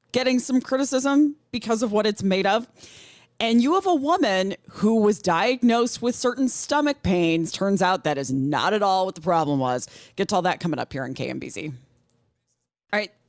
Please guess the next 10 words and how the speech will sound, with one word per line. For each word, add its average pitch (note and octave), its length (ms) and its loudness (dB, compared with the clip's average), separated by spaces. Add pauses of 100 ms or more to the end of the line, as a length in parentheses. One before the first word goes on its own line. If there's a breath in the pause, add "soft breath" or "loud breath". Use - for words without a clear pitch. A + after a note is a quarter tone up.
(200)
we G#4 80 -2
have F#4+ 80 0
a D#4 40 -2
company G3+ 500 -4 (360)
that F#3 100 -6
is D#3+ 120 -6
based E3+ 380 -4
in D#3 140 0
Mexico. D#3+ 680 -2 (540)
Um, G#3+ 680 -6